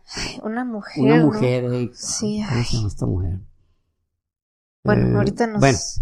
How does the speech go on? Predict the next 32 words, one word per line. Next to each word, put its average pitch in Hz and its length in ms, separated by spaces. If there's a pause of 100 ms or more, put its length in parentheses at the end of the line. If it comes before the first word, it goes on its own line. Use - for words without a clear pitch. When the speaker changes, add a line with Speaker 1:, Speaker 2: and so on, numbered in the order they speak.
Speaker 1:
acordamos. 190 380
Speaker 2:
ahorita 196 200
nos 180 120
acordamos, 170 440
esperemos 143 440
que 147 80
ahorita 131 260
nos 131 140
acordamos 113 420
del 104 100
nombre. 98 280 (240)
Este, 139 440
y 147 140
empiezan 156 480
a 226 160
promoverlo, 160 800
e 143 120
inclusive 160 720 (400)
hay 147 200
algunas 196 800
entrevistas 151 760
a 143 200
Tom 170 240
Cruise 240 340 (300)
donde 123 240
dice, 165 220
"No, 196 340
la, 190 260 (460)
la 131 160
cienciología 139 640
es 180 160
una, 180 480